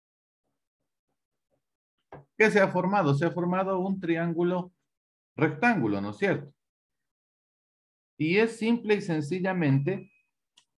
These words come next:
tomar los valores de aquí con el valor de acá. Esto sería la una, el un cateto, esto sería el otro cateto y solamente calcular la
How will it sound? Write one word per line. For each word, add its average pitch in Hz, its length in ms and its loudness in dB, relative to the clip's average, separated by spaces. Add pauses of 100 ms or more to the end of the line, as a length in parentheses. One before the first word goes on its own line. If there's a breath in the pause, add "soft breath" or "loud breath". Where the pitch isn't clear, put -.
(120)
tomar 165 440 2
los 139 260 2
valores 127 520 0
de 208 80 -2
aquí 196 460 -10
con 120 220 -2
el 110 120 0
valor 104 360 0
de 180 100 2
acá. 170 380 0
Esto 107 260 -8
sería 113 440 2
la 104 160 0
una, 110 440 -4
el 101 160 -4
un 123 120 -2
cateto, 160 440 2
esto 139 200 -4
sería 104 220 0
el 104 100 -2
otro 131 180 -4
cateto 170 440 0
y 175 60 0
solamente 135 600 -2
calcular 117 640 0 (360)
la 107 400 -2